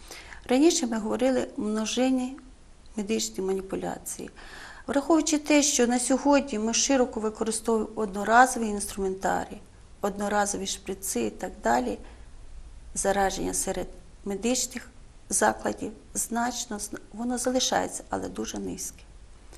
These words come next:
А де ж ми беремо? Ми знаємо, що в наш час, як не гірко, але іще досить багато людей,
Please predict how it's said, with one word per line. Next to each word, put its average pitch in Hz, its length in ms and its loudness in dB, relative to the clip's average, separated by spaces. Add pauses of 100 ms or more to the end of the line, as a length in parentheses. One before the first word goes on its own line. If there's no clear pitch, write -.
(260)
А - 80 -2
де 220 140 -4
ж - 120 -6
ми 240 100 -2
беремо? 208 420 -2 (840)
Ми 226 120 0
знаємо, 202 460 0
що - 340 -4 (200)
в 214 40 -2
наш 226 320 0
час, 240 340 6
як 226 200 0
не 220 120 0
гірко, 277 500 -2 (100)
але 208 320 0 (460)
іще 226 460 2 (380)
досить 254 340 2
багато 190 540 0
людей, 208 460 -2